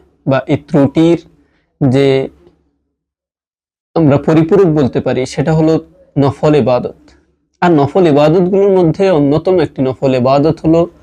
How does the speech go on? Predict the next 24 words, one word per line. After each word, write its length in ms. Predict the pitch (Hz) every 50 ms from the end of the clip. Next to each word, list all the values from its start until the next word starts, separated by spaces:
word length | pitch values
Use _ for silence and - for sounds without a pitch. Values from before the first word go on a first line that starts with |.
| _ _ _ _ _ _ _
সর্বশ্রেষ্ঠ 640 | _ - 156 135 135 139 - - 175 156 - - -
একটি 220 | 147 151 - 151
নফল 360 | 135 127 - - - 147 135 127
ইবাদত 420 | 131 127 135 147 147 160 156 - -
হলো 120 | 170 160
তাহাজ্জুদ 500 | - - 135 123 127 131 113 120 127 -
নামাজ, 440 | 123 123 117 117 - - - - - _ _ _ _ _ _ _ _ _ _ _ _ _ _ _ _ _ _ _ _ _ _
কিয়ামুল 360 | - 170 165 160 147 143 135 127
লাইল। 300 | 123 120 117 - - - _ _ _ _ _ _ _ _ _ _ _ _ _ _ _ _ _ _ _ _ _ _ _ _ _
আর 180 | - 180 185 - - - -
এর 180 | 175 165 170 180
মাধ্যমে 440 | 190 190 175 160 185 190 208 214
আমরা 480 | 180 156 151 143 151 151 147 151 - - _ _ _ _ _ _ _ _ _ _ _ _ _ _ _ -
যেভাবে 420 | 131 156 135 151 156 151 156 156
মর্যাদার 680 | 139 135 131 139 135 117 123 156 151 151 160 160 156 165
শিখরে 380 | 160 - - 156 - - 151 143
উন্নীত 340 | 139 135 135 143 143 143 170
হতে 220 | 160 156 156 -
পারি 320 | 147 160 160 160 160 294 - - - _ _ _ _ _ _ _ _ _ _ _ _ _
এবং 260 | - 170 165 147 117 - -
আল্লাহ 260 | - 165 160 165 165 180
রাব্বুল 260 | 185 160 160 160 151
আলামিনের 680 | 135 127 131 131 135 135 135 147 165 170 165 143 117 95 - _ _ _ _ _ _ _ _ _
প্রিয় 240 | - 165 160 165